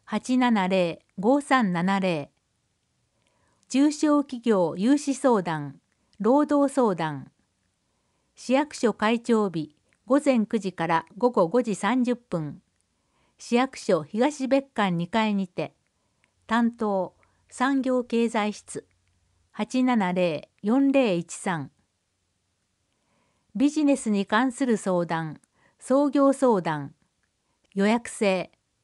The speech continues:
市役所会長日、午前九時から午後五時三十分。大東ビジネス創造センターにて。Dビズ、八七零九零六一。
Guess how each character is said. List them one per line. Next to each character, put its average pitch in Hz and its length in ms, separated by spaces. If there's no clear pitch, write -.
市 - 160
役 285 220
所 196 180
会 220 260
長 208 280
日、 156 240
午 254 180
前 254 200
九 220 140
時 185 140
か 170 160
ら 160 200
午 247 100
後 214 160
五 240 160
時 214 140
三 226 260
十 226 140
分。 156 400
大 226 260
東 254 300
ビ 208 80
ジ 262 120
ネ 277 140
ス - 120
創 262 240
造 254 240
セ 240 160
ン 214 100
タ 170 200
ー 165 60
に 165 120
て。 - 260
D 240 280
ビ 226 140
ズ、 - 240
八 208 320
七 240 320
零 180 340
九 277 260
零 254 260
六 170 260
一。 180 400